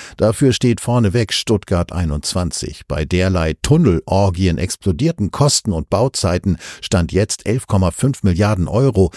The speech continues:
Fertigung frühestens Ende zweitausendfünfundzwanzig und werde unnötig viel C O zwei freigesetzt, beanstanden die D B-Kritiker. Ihr Befund? S einundzwanzig macht aus einem gut funktionierenden Bahnknoten einen schlimmen Kapazitätsengpass,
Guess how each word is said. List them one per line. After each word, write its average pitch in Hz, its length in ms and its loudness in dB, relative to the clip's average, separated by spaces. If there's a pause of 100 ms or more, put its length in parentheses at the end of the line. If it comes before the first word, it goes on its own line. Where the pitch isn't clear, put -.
(140)
Fertigung 101 560 0
frühestens 101 580 0
Ende 98 340 0
zweitausendfünfundzwanzig 92 1400 0 (240)
und 135 160 -2
werde 131 180 4
unnötig 110 640 4
viel 98 240 2
C 101 200 0
O 101 80 0
zwei 123 360 2
freigesetzt, 73 800 -4
beanstanden 107 680 0
die 98 180 0
D 120 160 -2
B-Kritiker. - 840 -8 (140)
Ihr 82 180 -2
Befund? 90 480 -2 (680)
S 143 200 0
einundzwanzig 107 760 2
macht 90 240 -2
aus 78 200 -4
einem 76 240 -2
gut 101 280 2
funktionierenden 82 760 0
Bahnknoten 95 720 0
einen 78 220 -2
schlimmen 87 540 0
Kapazitätsengpass, - 1300 -8